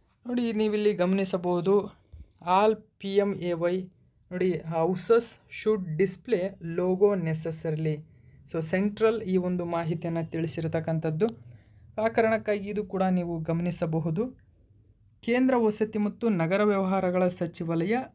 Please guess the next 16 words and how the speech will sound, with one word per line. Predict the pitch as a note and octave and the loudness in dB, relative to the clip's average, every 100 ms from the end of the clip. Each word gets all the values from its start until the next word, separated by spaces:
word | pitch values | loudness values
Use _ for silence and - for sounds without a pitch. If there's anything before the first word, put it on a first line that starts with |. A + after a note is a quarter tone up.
| - | -6
ಅಂಡರಲ್ಲಿ | F3 F3 E3 E3+ G#3 | -2 0 0 0 0
ಬರುತ್ತದೆ | E3+ D#3+ D#3 E3 D#3 D#3 | 0 0 0 -2 0 2
ಇದು. | D#3 D3 - - - - - - | 0 -4 -6 -20 -20 -20 -20 -6
ಯಾವುದು? | D#3+ G3 A#3 | -2 0 -2
ಪಿ | - | -4
ಎಂ | F#3+ F#3+ F3 | 0 2 2
ಎ | D#3+ | 4
ವೈ. | D3+ D3+ D3+ _ _ _ - | 4 0 -2 _ _ _ -6
So | A#3+ | -4
ಇದೀಗ | A#3+ C4 F3+ F3+ F#3 | -2 0 2 2 0
ಲೋಗೋ | E3+ F#3 G3+ G#3+ | 0 2 4 2
ಮತ್ತು | G3+ F#3+ A#3 | 0 -2 -4
ಯೋಜನೆಯಡಿಯಲ್ಲಿ | G3 D#3+ E3+ D#3+ E3+ E3+ E3 E3 G#3+ G3+ E3+ | 0 0 0 0 -2 0 0 0 2 0 0
ನಿರ್ಮಿಸಲಾದ | E3 F3+ G3 G3+ - F3+ E3 | -2 0 2 0 2 2 2
ಎಲ್ಲ | D#3 D#3+ D#3 E3 G#3+ B3 | 0 2 0 0 -2 0
ಮನೆಗಳಿಗೆ | G#3+ F3+ D#3+ D3+ C#3+ D#3+ G#3+ | -2 -2 0 0 0 -2 -6